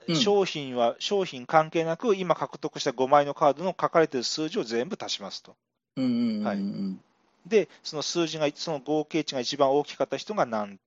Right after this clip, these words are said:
Speaker 2: 三十点、二位が二十点、三位が十点って、まあ、あの、これもメディチと一緒ですということですね。
Speaker 1: うん。
Speaker 2: で、次に、えっと、商品ごとの
Speaker 1: うん。
Speaker 2: アイコン、あの、先ほどカードにはそれぞれ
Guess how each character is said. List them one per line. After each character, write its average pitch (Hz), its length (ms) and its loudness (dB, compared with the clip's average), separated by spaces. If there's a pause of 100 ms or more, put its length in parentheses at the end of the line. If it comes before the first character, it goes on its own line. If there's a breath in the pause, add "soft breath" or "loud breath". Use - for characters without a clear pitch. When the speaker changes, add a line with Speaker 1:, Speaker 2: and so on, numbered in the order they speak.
Speaker 2:
三 110 320 -4
十 104 160 -10 (180)
点、 101 280 -8
二 110 180 -8
位 104 40 -10
が 95 100 -12
二 98 100 -12
十 120 140 -4
点、 147 260 -2
三 104 200 -4
位 - 20 -16
が 87 80 -16
十 90 160 -16
点 - 160 -8
っ - 20 -16
て、 120 60 -8
ま 107 100 -2
あ、 113 120 -6
あ 120 40 -4
の、 117 100 -6
こ - 80 -2
れ 180 60 -2
も 139 60 -4
メ 135 60 0
デ 120 80 -4
ィ 104 40 -8
チ - 60 -10
と 82 100 -18
一 - 60 -12
緒 90 140 -8
で 80 100 -20
す - 160 -16
と 80 80 -20
い 78 40 -20
う 156 40 -20
こ - 60 -20
と - 80 -20
で - 60 -20
す - 40 -20
ね。 147 120 -20 (240)
Speaker 1:
う 135 60 -4
ん。 104 760 -2 (460 loud breath)
Speaker 2:
で、 202 80 -8
次 240 340 -6
に、 254 200 -2
え 147 120 2
っ 139 40 -6
と、 120 120 -4
商 208 340 4
品 196 360 -6
ご 202 100 2
と 180 140 -2
の 220 360 0 (380)
Speaker 1:
う 151 80 -2
ん。 113 360 -2
Speaker 2:
ア 143 140 2
イ 127 80 0
コ 120 140 -6
ン、 139 140 -8
あ 135 40 -6
の、 131 80 -8
先 139 220 -6
ほ 143 100 -2
ど 131 340 0 (300 soft breath)
カ 160 180 8
ー 156 40 4
ド 151 80 -8
に 147 100 -6
は 120 80 0
そ - 100 -2
れ 120 80 0
ぞ 107 100 -4
れ 104 300 -6